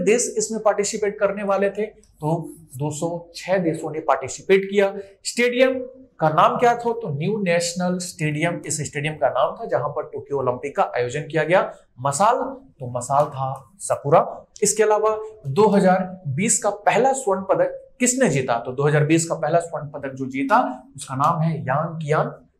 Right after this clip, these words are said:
जो कि चीन ने पहला स्वर्ण पदक जीता था। इस ओलंपिक एसोसिएशन के बारे में भी आपको कुछ याद रखना है। इसका headquarter कहाँ है? तो ल्यूशाने स्विट्जरलैंड में स्थित है, इसका यहाँ headquarter है।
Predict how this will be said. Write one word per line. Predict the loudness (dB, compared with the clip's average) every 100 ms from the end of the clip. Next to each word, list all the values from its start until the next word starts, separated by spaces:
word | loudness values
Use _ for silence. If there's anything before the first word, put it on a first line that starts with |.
| _
जो | -10
कि | -6 -8 -10 _ _ 0
चीन | 0
ने | 0
पहला | 2 4 4
स्वर्ण | 2 -6 -4
पदक | -4 -2 -2
जीता | 2 4
था। | 6 2 0 -14 _ _ _ _ _ _ _ 0
इस | 0 4 4
ओलंपिक | 4 2 0 2
एसोसिएशन | 2 2 2 0 -2 0
के | 4
बारे | 4 4
में | 2
भी | 2
आपको | 2 0
कुछ | -2 -6 -8 -6
याद | 2 4 6
रखना | 4 2 -2
है। | -2 -2
इसका | -2 -2 -2
headquarter | 2 2 2 2 2 2
कहाँ | 0 0
है? | -2 -4 0
तो | -2
ल्यूशाने | 0 -2 0 2 2 -2
स्विट्जरलैंड | -6 -6 -4 0 0 0
में | -4
स्थित | -6 -4
है, |
इसका | -4 -2 -2
यहाँ | -4 -6
headquarter | -8 -2 0 2
है। | 2